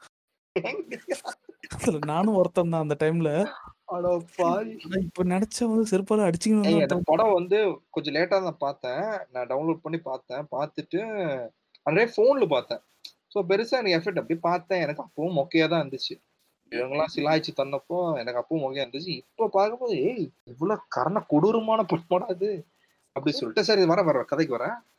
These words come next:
Speaker 2: ம்,
Speaker 1: அப்படியே
Speaker 2: ம்.
Speaker 1: வந்து, அ, ரம்யாவும் ஜீவாவும் வந்து அப்படியே லவ் பண்ண ஆரம்பிக்கிறாங்க. அ, ரம்யா நைட்டு கூப்பிட, ஜீவா போக, ஜீவா வந்து அப்படியே பாட்டுலாம் டான்ஸ் ஆட,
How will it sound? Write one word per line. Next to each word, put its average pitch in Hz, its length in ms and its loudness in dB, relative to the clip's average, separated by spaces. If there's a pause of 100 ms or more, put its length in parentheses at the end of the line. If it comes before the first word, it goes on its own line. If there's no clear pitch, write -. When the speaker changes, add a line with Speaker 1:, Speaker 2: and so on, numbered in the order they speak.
(240)
Speaker 2:
ம், 147 60 -10
Speaker 1:
அப்படியே 143 180 -4
Speaker 2:
ம். 131 40 -4
Speaker 1:
வந்து, 123 480 -6 (220)
அ, 113 60 -10 (640)
ரம்யாவும் 127 480 -4
ஜீவாவும் 123 340 0
வந்து 113 200 -8
அப்படியே 117 200 -6
லவ் 110 200 -4
பண்ண 113 160 -8
ஆரம்பிக்கிறாங்க. 107 520 -6 (480)
அ, 104 60 -10 (340)
ரம்யா 117 300 0
நைட்டு 117 280 -2
கூப்பிட, 120 420 0 (240)
ஜீவா 113 260 4 (100)
போக, 120 440 2 (720)
ஜீவா 120 320 4
வந்து 110 340 -2
அப்படியே 113 280 -4
பாட்டுலாம் 113 380 0
டான்ஸ் 117 320 -2
ஆட, 117 320 -4